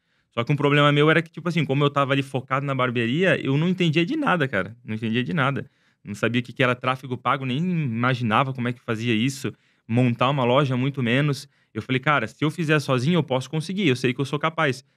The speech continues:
mas vai demorar um pouquinho mais, vai ser difícil." E aí o Jeff era cliente da barbearia.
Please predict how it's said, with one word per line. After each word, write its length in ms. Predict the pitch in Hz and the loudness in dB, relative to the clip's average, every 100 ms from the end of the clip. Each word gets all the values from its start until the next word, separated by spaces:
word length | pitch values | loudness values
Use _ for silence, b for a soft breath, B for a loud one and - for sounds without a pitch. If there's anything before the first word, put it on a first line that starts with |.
| _ | _
mas 180 | 107 110 | -4 0
vai 140 | 117 | 0
demorar 300 | 120 127 135 | 0 0 0
um 60 | 135 | 0
pouquinho 280 | 143 143 165 | -4 -4 0
mais, 220 | 143 113 | 0 0
vai 100 | 110 | -4
ser 140 | - | -8
difícil." 420 | 123 - 117 - _ _ _ _ _ _ - | -10 -4 -6 -6 _ _ _ _ _ _ 0
E 120 | 123 | 4
aí 120 | 143 | 6
o 80 | 165 | 4
Jeff 460 | 127 147 165 185 | 4 2 0 0
era 340 | 175 170 170 170 | 2 4 2 0
cliente 320 | 165 165 180 | -2 -4 -2
da 80 | 160 | 0
barbearia. 520 | 135 131 123 117 98 | 2 2 2 2 0